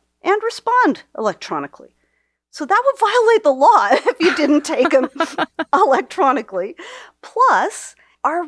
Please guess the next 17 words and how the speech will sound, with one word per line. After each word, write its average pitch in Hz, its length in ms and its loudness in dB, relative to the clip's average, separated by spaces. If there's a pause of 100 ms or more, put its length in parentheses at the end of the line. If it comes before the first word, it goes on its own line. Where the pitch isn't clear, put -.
(140)
public 294 260 -8
records 330 280 -6
law 240 100 -6
has 240 160 -10
very 403 280 -10
strict - 480 -14
time 339 380 -6
requirements. - 580 -16
They 381 140 -8
have 427 160 -8
to 320 80 -10
respond 226 400 -6
within 175 200 -6
three 165 220 -10
days. - 320 -16 (240)
If - 180 -8
you 539 120 -8